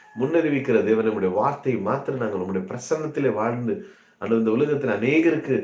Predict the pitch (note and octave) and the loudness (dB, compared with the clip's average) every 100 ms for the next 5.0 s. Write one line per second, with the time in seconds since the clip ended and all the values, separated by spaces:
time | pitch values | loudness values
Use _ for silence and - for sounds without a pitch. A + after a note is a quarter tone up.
0 | - - - A2+ D3 D#3 E3 E3 C#3 C#3+ | -4 -16 -6 -4 4 6 6 4 2 -2
1 | C3+ A#2+ A2+ A2 G#2+ G#2 G2+ F2 F2+ F2 | 0 -2 -2 -2 2 2 0 -2 -2 -2
2 | F2 F2 E2 E2 D#2 C#2+ - - - - | -6 -8 -10 -8 -10 -10 -14 -16 -20 -20
3 | - _ _ _ - - _ _ _ A2 | -20 _ _ _ -20 -20 _ _ _ 0
4 | C3+ C3+ B2+ A2 A#2 C3 B2+ A2+ A2+ | 0 0 -4 2 4 4 2 -2 -2